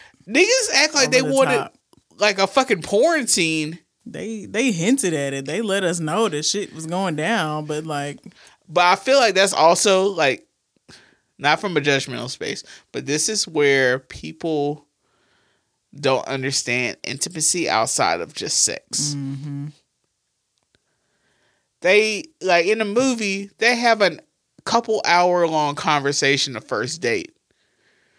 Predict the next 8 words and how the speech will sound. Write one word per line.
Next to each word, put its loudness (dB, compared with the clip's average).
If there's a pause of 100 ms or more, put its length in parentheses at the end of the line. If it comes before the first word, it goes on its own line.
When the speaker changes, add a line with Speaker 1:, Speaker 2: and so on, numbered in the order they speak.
(1500)
Speaker 1:
And -4
then 4
they 6
slowly 4
build 2
from -14
friendship 0
and -4